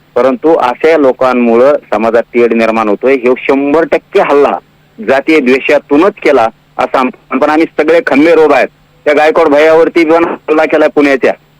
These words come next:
काय प्रकार चालवले तुम्ही? सत्तेत आलात म्हणजे का तुम्ही मराठे मारायला निघालेत की काय? इथून पुढच्या काळात आता सहन करणार नाहीत. जसं तसं उत्तर शंभर टक्के मराठे या राज्यात देणार आहेत. आता शेतकऱ्याचे प्रश्न मांडायचे नाहीत का? ते विजू भाईने काय चूक केली गरीबाच्या पोरानं?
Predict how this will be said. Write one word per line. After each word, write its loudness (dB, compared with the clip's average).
काय -2
प्रकार 0
चालवले 2
तुम्ही? 0
सत्तेत 0
आलात 2
म्हणजे 2
का 2
तुम्ही 0
मराठे 0
मारायला 2
निघालेत 0
की 0
काय? 0
इथून 0
पुढच्या 0
काळात 0
आता 0
सहन 0
करणार 0
नाहीत. -2
जसं 0
तसं -2
उत्तर 0
शंभर -4
टक्के -2
मराठे 0
या 2
राज्यात 2
देणार 0
आहेत. -2
आता -4
शेतकऱ्याचे 0
प्रश्न -2
मांडायचे 2
नाहीत 2
का? 0
ते -6
विजू 2
भाईने 2
काय 0
चूक -4
केली 0
गरीबाच्या 2
पोरानं? 0